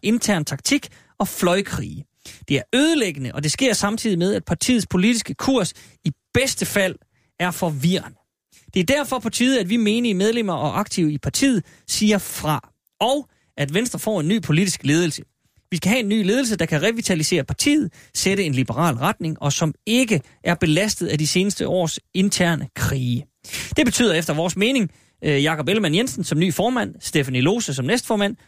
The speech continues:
suppleret af stærke kræfter som Carsten Lauritsen, Tommy Ahlers, Inger Støjberg i den politiske ledelse." Øh, og så kommer der lidt, øh, øh,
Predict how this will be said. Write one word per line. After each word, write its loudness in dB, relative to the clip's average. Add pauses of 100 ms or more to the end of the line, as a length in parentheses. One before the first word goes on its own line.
suppleret 2
af -2
stærke -2
kræfter -4
som -4
Carsten -2
Lauritsen, 0
Tommy 0
Ahlers, 0
Inger 0
Støjberg 2
i -2
den -2
politiske 0
ledelse." 0 (1400)
Øh, 2
og -6
så -2 (240)
kommer 0
der 2
lidt, 0
øh, 0
øh, -2